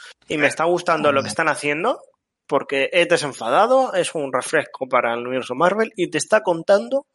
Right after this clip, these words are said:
cosas de la, del planeta Tierra, de la situación de los superhéroes con los humanos normales. Que es un poco de información que por ahí nos faltaba a lo mejor dentro del U F M.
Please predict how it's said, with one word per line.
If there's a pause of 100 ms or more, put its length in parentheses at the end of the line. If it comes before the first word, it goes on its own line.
(640)
cosas
de
la,
del
planeta
Tierra,
de
la
situación
de
los
superhéroes
con
los
humanos
normales. (640)
Que
es
un
poco
de
información
que
por
ahí
nos
faltaba
a
lo
mejor
dentro
del
U
F
M.